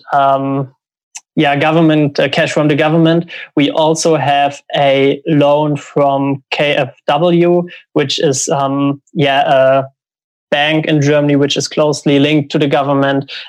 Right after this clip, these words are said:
and generally there to, to support, um, yeah, certain or to incentivize certain developments in Germany. They will provide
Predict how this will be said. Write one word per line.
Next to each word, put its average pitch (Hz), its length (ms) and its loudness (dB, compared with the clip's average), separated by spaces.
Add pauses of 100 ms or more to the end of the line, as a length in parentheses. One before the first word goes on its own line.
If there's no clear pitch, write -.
and 139 240 0
generally 139 420 2
there 135 480 0
to, 139 380 -2
to 147 100 -4
support, 135 640 -2
um, 131 420 -4 (200)
yeah, 139 160 0
certain 139 560 -2
or 139 160 0
to 180 120 -2
incentivize 156 840 0
certain - 360 0
developments 143 540 0
in 139 100 0
Germany. 175 560 2 (420)
They 151 200 0
will 151 240 0
provide 139 580 0